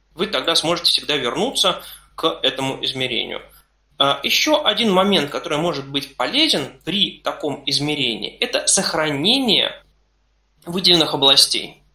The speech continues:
Например, вы их выделили, хотите к ним вернуться. Для этого есть так называемый менеджер выделений. Давайте еще что-нибудь я выделю. И дальше я могу,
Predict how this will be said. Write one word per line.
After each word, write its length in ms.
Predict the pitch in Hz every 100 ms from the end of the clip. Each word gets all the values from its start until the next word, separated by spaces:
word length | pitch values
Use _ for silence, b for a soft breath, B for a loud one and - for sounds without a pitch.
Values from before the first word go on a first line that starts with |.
| -
Например, 320 | 143 196 175
вы 140 | 170
их 160 | 151 -
выделили, 420 | 269 285 220 170
хотите 400 | - 131 180 -
к 60 | -
ним 160 | 139
вернуться. 520 | 123 147 127 - - - - B B B
Для 100 | 247
этого 180 | 311 226
есть 220 | 214 277
так 100 | 185
называемый 460 | 175 175 233 208 156
менеджер 360 | 175 139 117
выделений. 480 | 113 120 117 85 104
Давайте 320 | 156 170 127
еще 240 | 123 - 120
что-нибудь 520 | - 120 113 113 -
я 120 | 107
выделю. 520 | 113 - - 349 359 - _ _ _ _ _ _ _ -
И 380 | 233 247 - -
дальше 500 | - 262 311 - 277 -
я 220 | 165 185
могу, 680 | 151 151 147 151 151 120